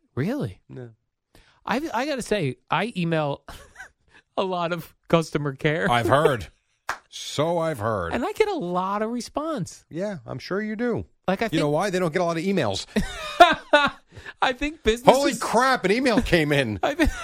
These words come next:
Speaker 1: I think businesses really like communicating that way with their customers, not over the phone.
Speaker 2: They do not wanna talk to you. That is
Speaker 1: They don't
Speaker 2: true.
Speaker 1: wanna talk to you. But they do wanna reach out via email. I really have found that.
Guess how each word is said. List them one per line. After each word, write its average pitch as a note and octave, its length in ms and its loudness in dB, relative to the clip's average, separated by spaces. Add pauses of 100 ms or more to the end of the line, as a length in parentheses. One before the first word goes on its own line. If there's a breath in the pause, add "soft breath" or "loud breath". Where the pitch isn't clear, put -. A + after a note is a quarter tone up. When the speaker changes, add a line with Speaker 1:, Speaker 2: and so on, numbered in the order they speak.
(180)
Speaker 1:
I D4 60 8
think C#4 300 -4
businesses B3+ 560 -2
really F#3 460 -2
like E3+ 300 -2
communicating D#3 800 -2 (640 soft breath)
that C#3+ 440 -2
way C3 240 0
with A#2+ 160 -6
their A#2 120 -4
customers, G2 520 -6
not D#3 180 0
over A3+ 180 -4
the A3+ 80 -2
phone. A3 280 0
Speaker 2:
They G#3+ 60 2
do A#2+ 100 0
not A2+ 180 0
wanna G#2 140 -2
talk E2 240 -6
to D#2+ 100 -12
you. D#2 60 -8
That E2 140 -6
is D#2+ 60 -6
Speaker 1:
They B2+ 60 0
don't C#3+ 80 2
Speaker 2:
true. E3 60 0
Speaker 1:
wanna E3+ 120 -2
talk C3+ 260 0
to - 100 -10
you. F#2 100 -10 (380)
But C#3 160 2
they D3+ 120 2
do C#3+ 300 -2
wanna C#4+ 280 -4
reach A3+ 380 -4
out G#3 300 -4 (180)
via F#3 320 -2
email. F3 600 -4
I C#3+ 80 -2
really A3 400 -4
have G3+ 120 -6
found G#3+ 380 -4
that. G#2+ 200 -4